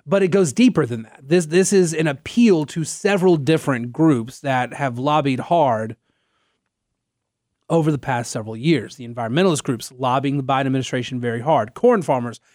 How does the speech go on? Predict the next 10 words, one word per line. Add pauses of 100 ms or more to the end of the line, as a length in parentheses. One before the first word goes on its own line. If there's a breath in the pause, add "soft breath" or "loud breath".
(140)
have
not
stopped, (1080)
uh,
lobbying
politicians.
Again,
they
lobbied
Trump